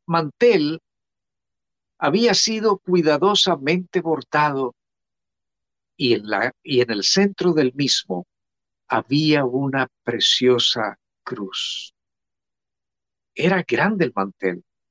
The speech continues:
Y él pensó en algo. Con aquel mantel, sin duda alguna, podría cubrir el hueco que estaba detrás del púlpito. Eso disimularía quizás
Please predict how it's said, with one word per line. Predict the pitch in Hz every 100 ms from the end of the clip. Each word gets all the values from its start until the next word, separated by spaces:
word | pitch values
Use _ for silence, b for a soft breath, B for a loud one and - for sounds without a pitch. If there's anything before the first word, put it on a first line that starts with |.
| _ _ _ _ _ _ _ _ _ _ _ _ _
Y | 143
él | 220 247
pensó | 208 175 - 208
en | 214
algo. | 165 226 202 139 - _ _ _ _ _ _
Con | 196 180
aquel | 160 - 277 285
mantel, | 233 165 143 - 254 196 185 208 B B _
sin | - - 190 160
duda | 233 262
alguna, | 226 175 233 262 262 247 247 _ _ _
podría | 170 156 - 233 247 233
cubrir | - 175 160 151 196 226 226
el | 170
hueco | 131 120 170 190 - 196 190 180 _ _ _ _
que | 127
estaba | 117 _ 170 170 170 160
detrás | 143 - 143 156 147
del | - 117
púlpito. | _ 131 120 110 - 98 87 _ _ _ _ _
Eso | 233 254 - 254
disimularía | 196 190 156 - 175 170 165 156 233 247 233
quizás | - 175 - 220 196 - -